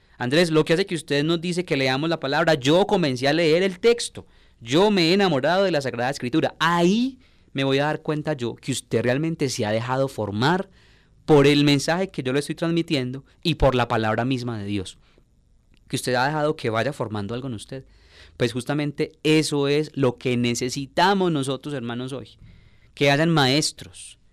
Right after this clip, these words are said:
que hayan personas que conozcan la palabra y que la enseñen. No solamente para informar, es que informar es relativamente fácil. Informar es relativamente fácil. Usted simplemente se aprende un texto o se aprende una lección y va, la, va y la enseña,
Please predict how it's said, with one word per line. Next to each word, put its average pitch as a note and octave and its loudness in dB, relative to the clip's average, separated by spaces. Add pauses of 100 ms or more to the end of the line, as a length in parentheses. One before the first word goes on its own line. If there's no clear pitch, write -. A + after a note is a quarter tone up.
(240)
que C#3+ 0
hayan D#3 2
personas C#3 -6
que C3 -4 (180)
conozcan E3+ 0
la D3+ -8
palabra C3 -2
y E3 -6
que E3 0
la C3+ 4
enseñen. B2 -2 (320)
No C3+ -2
solamente F#3 2
para C3 2
informar, B2 0
es - -10
que D#3+ -10
informar B2 -4
es C3+ -4
relativamente C3+ -6
fácil. A2+ -14 (480)
Informar B2 -2
es D#3 -4
relativamente F3+ -6
fácil. C#3+ -8
Usted A#2+ -8
simplemente E3+ -6 (260)
se - -6
aprende C3 -2
un E3 0
texto E3+ -4
o D#3 0
se C3+ -4
aprende B2 -2
una D#3 -2
lección D3+ -2
y D3+ 0
va, B2 0
la, B2+ -2
va B2 -2
y A#2+ -2
la B2 -2
enseña, E3 -2